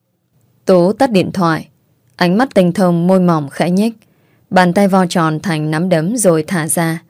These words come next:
Ở trong nhà, ông bà Thành đã ngồi vào bàn. Anh đi vào ngồi bên cạnh Nhiên. Bất cứ ai làm cho Nhiên tổn thương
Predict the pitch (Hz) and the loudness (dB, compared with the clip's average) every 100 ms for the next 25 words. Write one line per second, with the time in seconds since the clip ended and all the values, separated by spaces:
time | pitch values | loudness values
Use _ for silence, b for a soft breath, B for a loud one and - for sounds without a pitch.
0 | _ _ _ _ _ _ 185 175 214 196 | _ _ _ _ _ _ -2 0 0 2
1 | 165 160 - _ _ _ 220 208 170 208 | 0 -4 -10 _ _ _ 0 2 2 0
2 | 165 175 202 165 160 156 151 151 - b | -2 -2 0 -2 -2 -2 -4 -6 -12 b
3 | b b b b - 190 180 170 165 165 | b b b b -2 2 2 2 0 0
4 | 165 180 175 156 160 170 170 160 _ _ | 0 0 0 -2 -2 -2 -2 -6 _ _
5 | _ _ _ 190 202 202 185 180 175 165 | _ _ _ 0 2 4 4 4 2 0
6 | 160 202 190 175 175 143 131 170 165 | 0 2 2 2 0 -2 -4 -2 -2